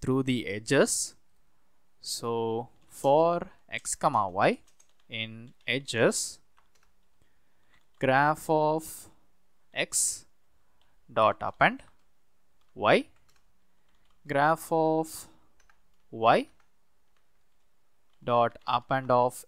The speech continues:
x. So this is a bidirectional graph. That's why we are, uh, adding it, like, two times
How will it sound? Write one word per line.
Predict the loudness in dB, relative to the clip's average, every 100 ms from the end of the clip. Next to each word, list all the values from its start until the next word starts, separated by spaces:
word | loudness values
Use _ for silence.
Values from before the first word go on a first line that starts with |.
| -12
x. | -6 -4 -4 -6 _ _ _ _
So | -6 0 2
this | 2 0
is | 4
a | 6
bidirectional | 8 6 6 4 0 -8 -4
graph. | 2 2 2 -2
That's | -4 -2
why | -2 -4
we | -2
are, | -4 -2
uh, | -2 -2 -2 -6 -18 _ _
adding | -2 -2 -2
it, | -8 -6
like, | -6 -6 _
two | -4 -2
times | -2 -2 -6